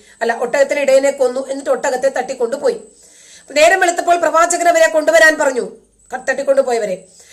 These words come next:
അങ്ങനെ അവരെ ഹാജരാക്കി. അപ്പോൾ പ്രവാചകൻ പറഞ്ഞു, "അവരുടെ കൈകാലുകൾ ഛേദിച്ചേക്ക്, കണ്ണുകൾ ചൂഴ്ന്നെടുത്തേക്ക്, പൊരിവെയിലത്തിടൂ, വെള്ളം കൊടുക്കണ്ട." ഇത് ചിത്രവധവുമായി വല്ല ബന്ധവുമുണ്ടോ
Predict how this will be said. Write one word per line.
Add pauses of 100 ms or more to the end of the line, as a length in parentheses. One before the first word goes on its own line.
(120)
അങ്ങനെ
അവരെ
ഹാജരാക്കി.
അപ്പോൾ
പ്രവാചകൻ
പറഞ്ഞു, (440)
"അവരുടെ
കൈകാലുകൾ
ഛേദിച്ചേക്ക്, (840)
കണ്ണുകൾ
ചൂഴ്ന്നെടുത്തേക്ക്,
പൊരിവെയിലത്തിടൂ,
വെള്ളം
കൊടുക്കണ്ട." (640)
ഇത് (140)
ചിത്രവധവുമായി
വല്ല
ബന്ധവുമുണ്ടോ